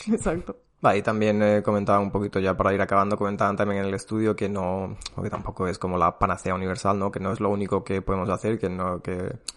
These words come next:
Speaker 2: apostar por alternativas, eh, a la carne convencional no, no es lo único que debemos hacer, sino que debe,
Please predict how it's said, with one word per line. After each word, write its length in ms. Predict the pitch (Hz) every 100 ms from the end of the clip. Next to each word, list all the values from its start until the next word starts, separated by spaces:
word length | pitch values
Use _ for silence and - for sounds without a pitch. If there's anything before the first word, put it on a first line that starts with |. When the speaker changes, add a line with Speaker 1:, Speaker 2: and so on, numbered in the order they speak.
| - -
Speaker 2:
apostar 400 | 92 98 101 104
por 120 | 107
alternativas, 800 | 101 98 101 104 104 101 101 104
eh, 220 | 98 98 90
a 80 |
la 100 | 101
carne 220 | 98 104 104
convencional 760 | 98 98 98 101 104 101 95
no, 500 | 101 92 92 95 90
no 180 | 87 90
es 120 | 92
lo 100 | 95
único 480 | 98 101 101 - 90
que 120 | 92
debemos 360 | 92 98 98 98
hacer, 260 | 95 104 98
sino 160 | 104
que 100 | 90
debe, 380 | 85 98 90 98